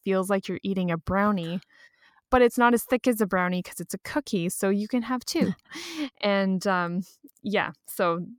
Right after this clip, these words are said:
Speaker 1: that would be my other love this week.
Speaker 2: I screw up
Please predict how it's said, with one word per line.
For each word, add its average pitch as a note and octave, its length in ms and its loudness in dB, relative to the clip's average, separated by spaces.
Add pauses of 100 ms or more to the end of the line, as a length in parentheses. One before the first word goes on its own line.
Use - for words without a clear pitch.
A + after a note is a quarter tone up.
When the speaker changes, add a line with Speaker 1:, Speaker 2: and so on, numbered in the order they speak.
Speaker 1:
that G3 360 0
would G3+ 100 0
be G3 120 -2
my F3+ 220 0
other F3 280 0
love E3+ 300 -2
this - 260 -4
week. E3 280 -6
Speaker 2:
I F#3 200 2
screw - 360 -2
up A3 160 0